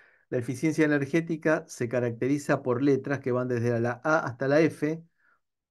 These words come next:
eh, y uno tiene que saber para elegir que el producto, eh, con eficiencia energética F es mucho más barato, pero lo voy a estar pagando yo a lo largo del tiempo porque voy a consumir más energía eléctrica,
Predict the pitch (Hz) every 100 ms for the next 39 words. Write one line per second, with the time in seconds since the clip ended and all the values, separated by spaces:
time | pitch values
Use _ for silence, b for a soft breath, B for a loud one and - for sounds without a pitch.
0 | _ - 131 131 147 139 139 131 - 202
1 | 226 220 214 202 190 170 208 233 247 147
2 | 143 131 131 156 - 208 165 208 b b
3 | b b _ - 165 143 - - _ _
4 | 151 120 113 110 147 151 208 196 160 -
5 | 110 101 _ _ _ _ - 120 110 107
6 | 107 _ _ _ - 135 131 135 147 143
7 | 143 190 185 190 160 151 160 160 139 117
8 | 135 - 190 - 151 143 135 165 170 175
9 | 160 165 175 135 - 160 170 B B B
10 | B - 160 160 175 247 202 - 196 175
11 | 190 196 165 151 156 156 185 180 139 131
12 | 156 170 160 156 160 185 151 139 180 190
13 | - 127 113 123 143 160 151 147 139 -
14 | 143 160 165 139 139 123 117 151 160 151
15 | 143 143 143 185